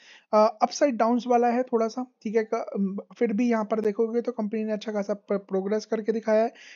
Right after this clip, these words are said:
नेट प्रॉफिट भी कंपनी का अच्छा खासा है और यहाँ पर हम बात करें रिजर्व्स की,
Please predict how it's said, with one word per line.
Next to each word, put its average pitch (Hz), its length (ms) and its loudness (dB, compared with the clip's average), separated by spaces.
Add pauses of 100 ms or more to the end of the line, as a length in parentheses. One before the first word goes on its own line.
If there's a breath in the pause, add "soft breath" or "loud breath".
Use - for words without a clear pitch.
(160 loud breath)
नेट 269 300 6
प्रॉफिट 269 300 6
भी 311 100 8
कंपनी 277 380 4
का 277 80 8
अच्छा 269 220 4
खासा 262 260 4
है 277 60 8
और 269 100 8
यहाँ 226 180 2
पर 254 140 2
हम 254 160 2
बात 233 180 2
करें 240 260 4
रिजर्व्स 208 400 2
की, 220 240 0